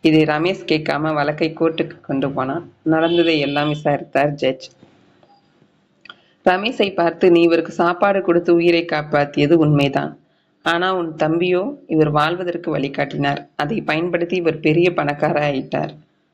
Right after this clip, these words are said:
நிலையான உதவி செய்த சுரேஷுக்கு இவர் தூண்டிலை பரிசாக கொடுத்தது சரிதான்.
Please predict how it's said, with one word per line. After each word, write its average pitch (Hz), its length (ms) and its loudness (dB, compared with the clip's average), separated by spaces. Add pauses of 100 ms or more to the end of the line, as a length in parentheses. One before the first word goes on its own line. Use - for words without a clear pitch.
(280)
நிலையான 175 540 2
உதவி 165 280 -2
செய்த 160 380 0
சுரேஷுக்கு 160 480 0
இவர் 143 300 2
தூண்டிலை 160 460 2
பரிசாக 143 500 0
கொடுத்தது 147 440 0
சரிதான். 143 600 -2